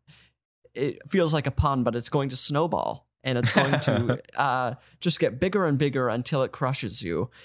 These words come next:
Speaker 1: And that's the risk you run when you write into this podcast.
Speaker 2: Mm-hmm.
Speaker 1: A ruined life.
Speaker 2: Truly.
Speaker 1: Jared,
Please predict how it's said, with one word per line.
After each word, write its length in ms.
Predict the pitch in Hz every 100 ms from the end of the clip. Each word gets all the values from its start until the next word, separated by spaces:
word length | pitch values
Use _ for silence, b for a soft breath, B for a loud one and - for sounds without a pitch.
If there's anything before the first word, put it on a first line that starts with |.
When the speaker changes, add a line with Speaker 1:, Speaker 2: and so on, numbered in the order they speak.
| B B
Speaker 1:
And 520 | - 120 117 117 107 -
that's 440 | 139 160 196 - -
the 440 | 202 202 190 185
risk 320 | 151 175 - 180
you 80 |
run 260 | 151 135 127
when 100 | 117
you 220 | 117 120 - _ _
write 240 | 110 117 113
into 200 | 107 -
this 160 | 101
podcast. 680 | - 73 - - - - 95
Speaker 2:
Mm-hmm. 320 | 98 95 90 104 _ _ _
Speaker 1:
A 100 | 123
ruined 340 | 120 120 117 -
life. 480 | 87 65 - - _ _ _ _ _
Speaker 2:
Truly. 320 | - 80 78 - B B B B _ _ _
Speaker 1:
Jared, 500 | - 165 151 147 139